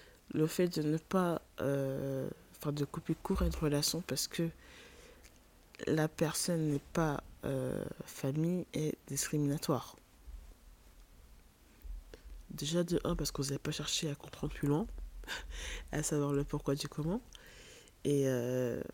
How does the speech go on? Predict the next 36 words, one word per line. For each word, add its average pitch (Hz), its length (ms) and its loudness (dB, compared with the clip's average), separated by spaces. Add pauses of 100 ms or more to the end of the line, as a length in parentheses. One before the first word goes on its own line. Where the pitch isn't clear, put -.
(360)
et 143 80 -6
comme 139 180 -2
je 139 100 2
dis, 135 360 2
il 160 60 6
y 139 60 2
a 127 60 0
peut-être 160 300 0
ses - 160 4
raisons. 165 340 4 (2750)
Il 156 80 4
y 160 60 8
a 156 40 8
des 156 160 8
re-, 170 160 6 (180)
il 160 60 4
y 160 40 6
a - 20 6
des 156 160 6
familles 202 460 6
qui - 180 4
ne 139 120 6
peuvent - 300 0
pas, 185 320 6 (140)
euh, 135 240 4 (120)
comprendre 156 440 2 (100)
de, - 120 -2 (100)
l'éloignement 151 1040 4 (200)
d'un 131 120 2
proche - 360 2
car, 139 320 2 (2250)
car 180 220 4
ils 156 100 4
ne 156 80 8
voient 151 220 6
pas 208 320 4